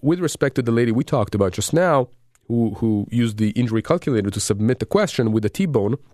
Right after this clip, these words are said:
uh, she's entitled to significant compensation,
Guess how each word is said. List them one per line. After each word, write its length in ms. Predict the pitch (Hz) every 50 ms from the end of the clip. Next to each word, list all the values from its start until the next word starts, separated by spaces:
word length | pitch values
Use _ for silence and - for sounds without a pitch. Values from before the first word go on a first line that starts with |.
| _ _ _ _ _ _ _ _ _ _ _ _ _ _ _ _ _
uh, 140 | - 117 117 -
she's 280 | - - - 156 175 175
entitled 360 | 190 160 - 131 127 131 127 -
to 80 | 123
significant 560 | - - 117 107 113 135 - - 151 160 143
compensation, 720 | - - 131 123 117 110 - - 104 98 95 - 101 98